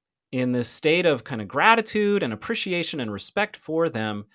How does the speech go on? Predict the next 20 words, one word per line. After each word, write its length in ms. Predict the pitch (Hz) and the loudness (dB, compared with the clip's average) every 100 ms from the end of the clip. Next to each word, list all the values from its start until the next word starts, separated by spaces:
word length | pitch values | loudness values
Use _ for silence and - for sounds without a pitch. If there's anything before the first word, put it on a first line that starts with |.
| _ _ - | _ _ -8
they're 280 | 110 165 262 | 6 6 6
going 140 | 277 | 2
to 60 | 240 | 0
come 140 | 190 | 0
away 220 | 156 143 | 2 4
with 140 | 151 143 | 4 2
that 200 | 120 113 | 0 0
remembering 600 | 127 127 151 185 127 113 | -2 0 0 0 0 0
that 120 | 113 | -2
you're 160 | 135 | 0
a 120 | 143 110 127 | 0 -2 -10
really 340 | 165 190 190 180 | -6 -4 -2 -4
special, 640 | - - 120 - 101 85 _ _ | -6 -4 -4 -4 -8 -10 _ _
amazing 560 | 113 113 123 123 110 110 | -8 -4 -2 -2 -4 -6
student, 460 | - 98 85 - _ _ _ _ | -8 -10 -10 -16 _ _ _ _
a 60 | 117 | -10
really 440 | 131 175 185 180 | -6 -4 -2 -2
unique, 640 | 170 127 127 135 135 - - | -2 -2 0 0 -2 -6 -16
incredible 600 | 110 - - 147 139 139 | -14 -12 -2 0 0 -2
person, 460 | - 104 - 92 | -4 -6 -6 -12